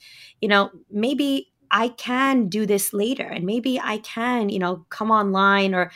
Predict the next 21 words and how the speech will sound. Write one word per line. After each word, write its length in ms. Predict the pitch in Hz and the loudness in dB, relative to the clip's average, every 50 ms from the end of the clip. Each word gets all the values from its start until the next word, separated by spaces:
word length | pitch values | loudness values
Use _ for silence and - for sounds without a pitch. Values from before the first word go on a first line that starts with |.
| - - - - - _ | -14 -20 -20 -20 -8 _
you 60 | 240 | -2
know, 140 | 247 240 240 | 0 0 2
maybe 260 | 233 285 330 349 370 | 2 2 4 4 4
I 80 | 339 330 | 4 6
don't 160 | 330 339 330 | 6 4 4
even 300 | 339 339 320 277 254 247 | 4 4 4 4 4 6
need 240 | 254 302 392 381 - | 4 4 2 0 0
to 120 | - 349 | -2 -4
come 260 | - - - 196 185 | -4 -4 -4 -2 -2
online. 400 | 185 - 196 202 - 185 202 202 | -2 -2 -2 -2 -2 -2 0 0
Like 160 | 196 202 196 - | 0 0 0 -2
we, 240 | - 202 254 269 - - _ | -4 -4 -4 -4 -4 -6 _
we 280 | - 208 233 240 240 240 - | -8 -4 -4 -4 -4 -2 -4
apologize. 840 | 226 226 - - - - 285 359 381 339 220 - - - - 196 185 | -6 -6 -6 -2 2 4 4 4 4 2 2 0 0 0 0 0 -2
We 80 | 196 | -2
feel 280 | 202 - - 269 285 277 | -4 -2 -2 -2 -2 0
almost 360 | - 226 226 220 220 220 - | 0 0 0 0 -2 -4 -6
apologetic 800 | - - - - 190 180 170 165 170 180 185 226 269 294 285 - | -10 -8 -4 -2 0 0 0 0 -2 -4 -2 -2 -2 -2 -2 -4
and 160 | 226 233 226 | -4 -2 0
then 120 | 254 294 311 | 2 2 0
we 100 | 302 | 0